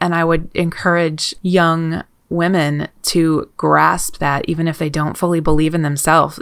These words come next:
just to stand up and do the thing they wanna do, because otherwise somebody who's not even remotely as talented <laughs> as you are is gonna do it and get accolades.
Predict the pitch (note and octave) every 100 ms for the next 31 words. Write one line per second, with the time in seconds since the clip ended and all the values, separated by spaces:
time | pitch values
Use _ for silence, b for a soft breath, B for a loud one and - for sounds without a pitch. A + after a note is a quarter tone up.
0 | E3+ E3 D#3 E3 - - - _ - D#3+
1 | D#3+ D#3+ D#3 D3 D3 D#3+ _ - F#3+ F#3+
2 | - - D#3+ D3+ D3+ D3+ D3+ E3+ D3 D#3
3 | F3+ - F#3 G3 D#3+ E3+ D3+ - - F#3+
4 | F3+ D3+ D3+ D#3+ E3 F#3 B3+ - E3+ D#3
5 | C#3+ D3 E3 - D#3+ C#3+ - D#3+ E3 D3
6 | D3+ - F#3 - F#3+ D3+ C#3+ D3+ F3 D#3+
7 | E3 D#3 D#3 E3+ - - E3+ G#3 B3 E4
8 | D3 C3+ - D#3 -